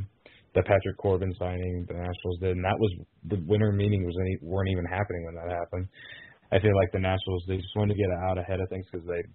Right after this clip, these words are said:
probably believe that Harper is not coming back to Washington. You know, I can't really blame them for that. So I don't think it's gonna be like it was last winter where we were signing Darvish a week before spring training, but I, I think,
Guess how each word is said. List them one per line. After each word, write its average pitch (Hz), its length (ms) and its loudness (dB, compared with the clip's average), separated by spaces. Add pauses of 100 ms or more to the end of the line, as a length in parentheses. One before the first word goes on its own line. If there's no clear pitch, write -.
(200)
probably 92 460 4
believe 90 360 2
that 87 200 2
Harper 90 380 2
is 90 260 0
not 85 280 -6
coming 90 280 0
back 85 220 6
to 92 100 2
Washington. 87 540 4 (500)
You 87 80 2
know, 85 60 8
I 85 80 10
can't 90 180 4
really 92 180 6
blame 85 240 2
them 85 120 0
for - 120 -10
that. 92 260 4 (180)
So 95 280 6 (500)
I 123 60 8
don't 131 180 6
think 110 160 2
it's 104 120 -4
gonna 107 180 2
be 104 120 2
like 101 240 0
it 98 100 -2
was 92 320 -4 (680)
last 92 320 0
winter 92 340 -2 (120)
where 90 180 0
we 92 160 0
were 87 300 -2 (380)
signing 90 320 4
Darvish 90 460 2
a 92 60 0
week 90 220 -4
before 92 280 -2
spring 87 320 -6
training, 92 360 2
but 87 160 4 (600)
I, 110 240 6 (220)
I 107 100 4
think, 101 320 2